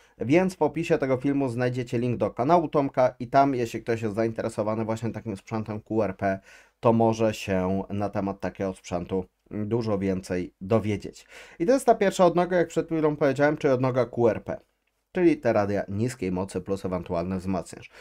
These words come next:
Druga odnoga, jeśli chodzi o zaoszczędzenie, mm, na radiu, to jest kwestia kupienia używanego odbiornika, kupienie używanego sprzętu, no bo, e, tutaj możemy mieć albo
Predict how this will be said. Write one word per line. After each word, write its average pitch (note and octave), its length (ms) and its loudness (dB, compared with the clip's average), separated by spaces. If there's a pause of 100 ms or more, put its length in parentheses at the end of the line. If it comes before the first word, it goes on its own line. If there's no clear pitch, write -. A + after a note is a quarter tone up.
(280)
Druga A#3 380 6
odnoga, A2 460 4
jeśli G#2 240 -2
chodzi A#2+ 260 -2
o A#2+ 220 2
zaoszczędzenie, A#2+ 880 0 (100)
mm, G2+ 420 -2
na A2+ 140 2
radiu, G2 380 0 (220)
to F3+ 100 2
jest G#3 200 2
kwestia C3+ 440 0
kupienia A#2 380 -2
używanego G#2 680 -2 (140)
odbiornika, F#2+ 560 -4
kupienie A#2+ 500 -4
używanego G#2+ 560 -4
sprzętu, A#2 520 -2 (420)
no C#3 140 6
bo, E3+ 400 6
e, B2 380 4 (100)
tutaj D#3 320 6
możemy C#3+ 400 2
mieć C3 240 -2
albo B2+ 440 0